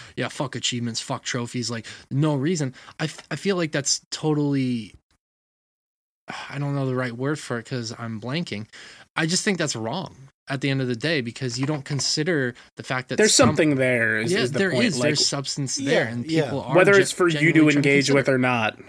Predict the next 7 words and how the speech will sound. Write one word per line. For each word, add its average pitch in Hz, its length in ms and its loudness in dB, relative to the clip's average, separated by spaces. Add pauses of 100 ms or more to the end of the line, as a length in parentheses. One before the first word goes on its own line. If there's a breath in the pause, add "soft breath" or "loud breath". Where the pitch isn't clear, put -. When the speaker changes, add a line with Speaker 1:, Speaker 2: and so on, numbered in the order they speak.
(180)
Speaker 3:
I - 180 2
Speaker 2:
there's, - 440 0 (180)
there's, 139 180 2
Speaker 3:
Yes. 151 300 -6
Speaker 2:
there's 160 180 4
something 117 400 0
there. 98 260 -4